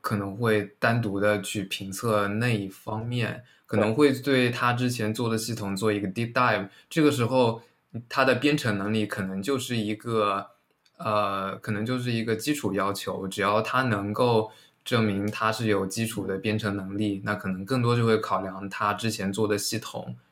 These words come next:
Speaker 1: 他是不是真的了解，他有哪些贡献了。
Speaker 2: 其实我觉得工程能力强的人，那只要他花几十个小时去熟悉一下刷题，那么他的刷题能力也会突飞猛进的。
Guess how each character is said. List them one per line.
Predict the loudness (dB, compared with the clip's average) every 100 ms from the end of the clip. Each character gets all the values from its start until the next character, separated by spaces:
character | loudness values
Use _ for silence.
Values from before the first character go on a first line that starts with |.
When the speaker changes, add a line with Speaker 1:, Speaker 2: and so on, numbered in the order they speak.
| _
Speaker 1:
他 | 0 0
是 | 0
不 | -2
是 | -2
真 | 0
的 | 0
了 | -2 -4
解， | -4 -6
他 | -2 2 2 2 -2
有 | -2 -2
哪 | -4
些 | -6 -6
贡 | -6 -8
献 | -8 -12
了。 | -14 -20 _ _
Speaker 2:
其 | -6
实 | 2
我 | 4 4
觉 | 4
得 | 2 0 -2 -10 _
工 | -2 0 0
程 | 0 0
能 | 0
力 | -2
强 | -4 -4
的 | 0
人， | 0 -2 -6 _ _ _ _ _ _ _ _ _ _ _ -12
那 | -6 -6
只 | 2
要 | 4
他 | 4 6 4
花 | 6 4 4 0 -10 _
几 | -10 -6
十 | -2
个 | 0
小 | 4 2
时 | 2 -4 -4 -4 -8 _ _
去 | -10
熟 | -6 -6
悉 | -4
一 | 0
下 | 0
刷 | 2 2
题， | 2 -4 -10
那 | -8
么 | -8
他 | -4
的 | -6
刷 | 0 0
题 | 0
能 | -6 -4
力 | -4
也 | -2
会 | -2 -4
突 | -2
飞 | 0 0
猛 | 0 -4
进 | -6 -6
的。 | -8